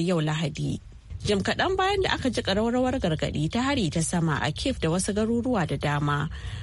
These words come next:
magajin gari Vitaly Klitschko ya rubuta a kafar Telegram cewa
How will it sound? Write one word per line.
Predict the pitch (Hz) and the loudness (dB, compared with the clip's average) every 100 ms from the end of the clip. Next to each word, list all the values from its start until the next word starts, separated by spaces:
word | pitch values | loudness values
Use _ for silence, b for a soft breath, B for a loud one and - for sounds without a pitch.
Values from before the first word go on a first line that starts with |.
| B | B
magajin | 220 403 311 190 196 190 | 0 2 2 2 2 2
gari | 156 143 151 | 2 2 0
Vitaly | 160 165 - 285 339 240 165 | 0 -2 0 0 2 0 0
Klitschko | 185 160 170 - - 147 147 - B B - | 0 0 0 -4 -4 -4 -4 -8 B B -2
ya | 214 247 | 0 2
rubuta | 370 403 269 285 247 | 0 0 0 2 2
a | 190 | 0
kafar | 220 240 220 | -2 -2 -2
Telegram | 269 269 185 151 151 | 0 0 0 0 0
cewa | - - 156 143 147 | -2 0 0 0 0